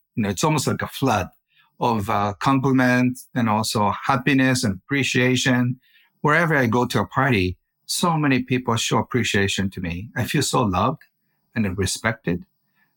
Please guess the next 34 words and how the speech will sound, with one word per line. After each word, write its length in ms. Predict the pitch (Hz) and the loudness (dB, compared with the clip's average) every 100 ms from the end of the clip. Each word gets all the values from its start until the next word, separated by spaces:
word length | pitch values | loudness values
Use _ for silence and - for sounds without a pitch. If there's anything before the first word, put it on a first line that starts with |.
| - | -2
And 380 | 139 131 127 185 | 2 2 2 0
even 240 | 220 240 | 2 0
at 80 | - | 0
the 80 | 131 | -2
supermarket, 800 | - 202 110 101 101 - 110 | -2 0 0 0 0 -2 -2
I, 200 | 113 110 - | -2 -4 -2
I 80 | 120 | -2
really 420 | 113 143 160 127 | -2 -2 0 0
enjoy 720 | 117 107 127 113 110 110 107 | 0 2 2 2 2 0 -4
just 300 | 127 110 - _ - | -4 -4 -6 _ -2
being 180 | 151 | 0
surrounded 540 | 139 - 139 147 143 131 | 0 -2 0 0 0 0
by 360 | 123 113 110 - _ _ _ | 2 2 0 -6 _ _ _
the 60 | 131 | -2
abundance 560 | 110 151 160 139 117 110 | 0 2 2 2 2 0
of 160 | 87 | -4
food, 400 | - 95 82 87 - | -2 -2 -2 -6 -8
you 120 | 110 | -8
know, 100 | 87 | -6
which 260 | 117 117 123 | -4 0 2
I 160 | 139 | 0
cannot 300 | - 127 87 - | 2 0 0 0
eat. 340 | 117 87 - - _ _ _ _ - | 0 0 -4 -12 _ _ _ _ -6
You 80 | 104 | -4
know, 180 | 120 - _ - | -4 -6 _ -2
there 160 | 127 110 | 0 2
is 180 | 104 | 0
a 60 | 101 | -4
corn, 520 | - 151 143 127 120 | -4 0 2 4 2
there 120 | 107 | 2
is 140 | 95 92 | 0 -2
a 60 | |
beef, 460 | 104 123 117 113 - | -2 0 2 0 -2
chicken, 520 | - 127 135 120 110 | -4 0 2 0 0